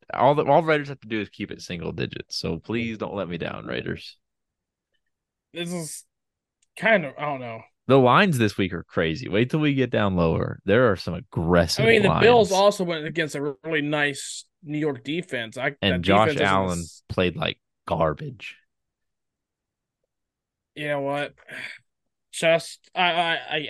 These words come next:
Speaker 2: I can't bet against Jo-, Josh Allen and the Bills.
Speaker 1: All right, here, here, and now it starts. Um, Ravens
Speaker 2: Shot, shots in already, man.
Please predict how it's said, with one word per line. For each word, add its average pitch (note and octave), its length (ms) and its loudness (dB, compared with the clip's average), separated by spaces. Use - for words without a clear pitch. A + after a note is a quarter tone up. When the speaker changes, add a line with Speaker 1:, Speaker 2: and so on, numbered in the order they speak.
Speaker 2:
I C#3+ 100 -8
can't D#3 360 -2
bet C3 140 -8
against A#2 360 -12
Jo-, G#2+ 240 -14
Josh - 360 -12
Allen - 360 -20
and A#2+ 100 -18
the A#2+ 140 -20
Bills. G2 440 -14
Speaker 1:
All G#2 280 -16
right, E2+ 240 -14
here, F2+ 220 -14
here, F#2+ 360 -6
and F#2 260 -12
now F#2 180 -6
it - 100 -12
starts. - 560 -12
Um, E2+ 540 -4
Ravens A2+ 420 2
Speaker 2:
Shot, C3+ 220 -6
shots D#3 320 -4
in A#2 80 -12
already, A2+ 640 0
man. A2 80 -10